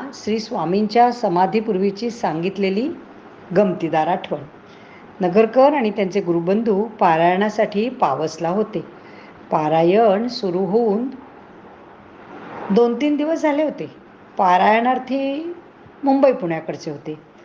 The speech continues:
त्यांना काही चमचमीत खावेसे वाटू लागले. त्यांच्यापैकी एकाने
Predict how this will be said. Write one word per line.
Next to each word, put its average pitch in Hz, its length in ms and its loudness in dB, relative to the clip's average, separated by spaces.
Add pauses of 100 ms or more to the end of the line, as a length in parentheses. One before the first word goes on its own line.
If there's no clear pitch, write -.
(400)
त्यांना 202 220 4
काही 254 240 0 (220)
चमचमीत 233 580 2 (120)
खावेसे 208 440 -2
वाटू 247 300 -4
लागले. 165 320 0 (600)
त्यांच्यापैकी 190 600 2
एकाने 185 580 2